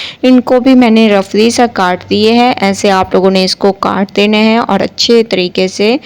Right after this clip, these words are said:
इसको मिक्स करना है। थोड़ा सा इसको सॉफ्ट कर देंगे, उसके बाद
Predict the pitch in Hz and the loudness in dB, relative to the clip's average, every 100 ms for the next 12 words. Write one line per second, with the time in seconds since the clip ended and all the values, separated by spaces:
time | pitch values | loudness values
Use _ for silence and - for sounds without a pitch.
0 | - - - - 226 - - 226 226 233 | -16 -18 -14 -4 -4 -2 0 2 4 2
1 | 233 - 202 214 254 - - 226 220 214 | 0 -4 0 0 0 -6 0 0 2 2
2 | 220 214 220 190 180 185 185 185 - 190 | 2 0 0 0 2 0 0 -2 -2 -2
3 | 190 - 226 262 - 247 233 233 240 269 | -2 0 0 0 0 0 2 2 2 0
4 | - 202 175 180 | -2 -2 -2 -2